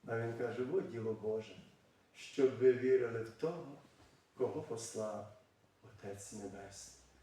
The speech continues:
Віра, вона робить в житті людини великі чудеса. Віра, ця віра, яка перемагає оцей світ, і який напрагся на кожного з нас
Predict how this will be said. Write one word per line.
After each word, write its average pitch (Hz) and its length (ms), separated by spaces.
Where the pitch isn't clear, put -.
Віра, 156 1000
вона 120 380
робить 131 360
в 110 40
житті 117 360
людини 110 480
великі 110 400
чудеса. - 480
Віра, 190 960
ця - 500
віра, 240 220
яка 175 280
перемагає 160 840
оцей 135 360
світ, 156 500
і 151 100
який 165 420
напрагся 180 800
на 147 160
кожного 151 680
з 127 140
нас 139 480